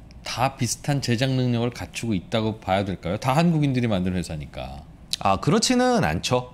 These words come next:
Speaker 2: 그 중에서도 사실은
Speaker 1: 어떻게 걸러야 되겠습니까?
Speaker 2: 예, 드라마 같은 경우도 사실은 이제 탑쓰리라고 하는 데가 있는 거고요.
Speaker 1: 음.
Speaker 2: 뭐 씨제이 이엔엠의 그 스튜디오 드래곤,
Speaker 1: 예.
Speaker 2: 그리고 제이 스튜디오, 그 제이티비씨 스튜디오,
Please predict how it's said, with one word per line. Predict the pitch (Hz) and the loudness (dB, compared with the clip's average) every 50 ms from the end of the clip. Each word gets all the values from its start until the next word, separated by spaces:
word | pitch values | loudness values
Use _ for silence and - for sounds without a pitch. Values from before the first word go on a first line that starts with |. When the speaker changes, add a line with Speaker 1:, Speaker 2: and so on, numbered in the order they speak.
| - | -12
Speaker 2:
그 | - - 113 113 113 113 107 | -6 -2 0 0 0 0 0
중에서도 | - - 131 156 175 151 160 147 127 139 131 120 | 0 0 2 2 2 2 2 2 4 4 2 4
사실은 | 110 131 135 - 147 127 127 | 2 2 0 0 0 0 0
Speaker 1:
어떻게 | 123 117 98 | 0 0 0
걸러야 | - 113 117 120 120 110 104 | 2 2 4 4 4 2 2
되겠습니까? | 95 87 82 80 - - 104 101 | 0 -2 -2 -4 -2 0 2 2
Speaker 2:
예, | 95 | 2
드라마 | - - 135 160 185 185 180 175 160 | 4 4 4 6 6 6 4 4 4
같은 | 139 135 - 147 135 | 4 2 2 2 2
경우도 | 117 101 95 101 104 98 98 104 101 95 85 92 | 2 4 4 2 2 2 2 2 2 0 0 -2
사실은 | 107 107 104 98 101 95 92 85 | -2 -2 0 0 0 0 -2 -2
이제 | - - 85 | -4 -4 -6
탑쓰리라고 | 80 - - 160 - - 185 156 143 110 101 92 87 92 | -4 -2 -4 -2 0 2 2 4 4 4 4 4 4 2
하는 | 104 101 90 | 2 2 2
데가 | 85 90 87 87 | 0 2 2 2
있는 | 85 101 113 107 | 2 2 2 2
거고요. | 82 78 65 82 90 104 107 101 | 0 0 -2 -2 -2 0 0 2
Speaker 1:
음. | 98 92 87 82 80 78 73 71 67 | 2 4 4 4 2 0 -2 -4 -4
Speaker 2:
뭐 | 64 82 82 80 82 78 78 67 - - - - - - - - - | -4 -4 -4 -2 -4 -4 -6 -8 -10 -12 -16 -20 -20 -20 -20 -20 -16
씨제이 | - - - 120 139 135 110 101 | -8 -4 -2 0 2 2 4 4
이엔엠의 | 101 113 120 110 107 101 90 - | 2 2 2 0 0 0 -2 -2
그 | - 95 90 85 78 - | -4 -4 -4 -4 -6 -8
스튜디오 | - - - 175 147 143 120 | -6 -2 0 0 2 2 2
드래곤, | 87 87 82 80 82 123 170 214 - - 101 | 2 2 0 0 0 -2 -2 -2 0 2 4
Speaker 1:
예. | 98 85 76 69 67 | 4 4 4 2 -2
Speaker 2:
그리고 | 67 92 98 90 90 98 95 95 95 85 80 - - - - - - | -2 -2 -2 -2 0 0 0 0 0 -2 -4 -8 -10 -16 -18 -16 -10
제이 | - - 110 117 123 | -4 0 2 2 2
스튜디오, | 120 - - 123 90 85 95 107 - - - - - | 2 0 0 0 2 2 2 0 0 -4 -8 -20 -12
그 | - - 92 | -8 -6 -4
제이티비씨 | - - 123 135 131 - 147 123 123 - 120 | 0 0 0 2 2 2 0 0 0 0 -2
스튜디오, | 101 - - - 117 92 90 98 156 190 | -4 -4 -2 -2 0 0 2 0 0 -2